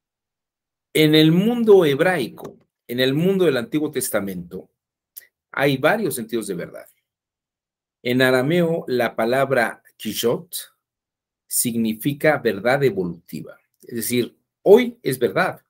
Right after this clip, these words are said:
pero tal vez mañana ya no lo es. Una cosa es lo que es verdad en un momento,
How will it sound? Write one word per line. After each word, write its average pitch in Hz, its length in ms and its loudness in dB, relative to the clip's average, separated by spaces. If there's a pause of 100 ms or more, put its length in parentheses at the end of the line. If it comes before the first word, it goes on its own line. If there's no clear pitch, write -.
(880)
pero 170 380 6
tal 254 280 2
vez 247 240 -2
mañana 220 640 2
ya 143 220 0
no 135 120 -2
lo 131 220 -2
es. - 480 -10 (2750)
Una 240 320 0
cosa - 760 4 (640)
es 135 260 0
lo 139 160 0
que 147 140 -2
es 135 160 -4
verdad 107 600 -2 (3000)
en 135 200 6
un 190 100 4
momento, 139 720 -2